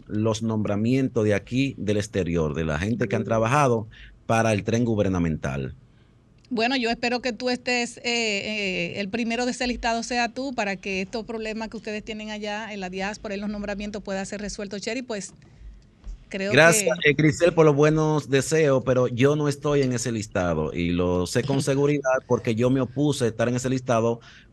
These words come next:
Speaker 1: eh, por lo que se me ofrecía. A mí se me ofreció para el indes, pero yo he sido muy crítico en el indes, donde he dicho que el indes no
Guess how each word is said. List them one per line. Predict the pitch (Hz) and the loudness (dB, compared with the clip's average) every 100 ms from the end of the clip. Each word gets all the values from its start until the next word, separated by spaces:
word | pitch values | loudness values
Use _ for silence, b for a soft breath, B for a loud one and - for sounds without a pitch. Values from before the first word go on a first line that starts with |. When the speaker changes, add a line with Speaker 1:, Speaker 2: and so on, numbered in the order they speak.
| - | -2
Speaker 1:
eh, | 107 113 113 107 107 | 2 4 4 4 2
por | 117 | 2
lo | 117 117 | 2 2
que | 113 | 0
se | 113 | 0
me | 107 | 0
ofrecía. | 101 92 - 92 82 196 - b b b - | -2 -4 0 0 2 0 -6 b b b -4
A | 90 | 0
mí | 101 | 0
se | 113 | 2
me | 127 | 2
ofreció | 131 127 131 135 | 2 2 2 2
para | 127 123 | 4 2
el | 117 | 2
indes, | 113 135 120 - | 2 2 2 0
pero | 104 | 0
yo | 107 | 0
he | |
sido | 113 131 123 | 2 2 2
muy | 135 135 | 2 2
crítico | 143 151 143 127 110 | 4 4 2 0 0
en | |
el | 110 | 0
indes, | 104 107 139 120 - B B B | 0 4 4 4 0 B B B
donde | 101 139 131 131 | 4 6 6 4
he | |
dicho | 143 151 143 123 | 4 2 2 0
que | 123 | 2
el | |
indes | 117 113 135 127 | 2 4 4 4
no | 120 120 131 135 | 2 2 2 0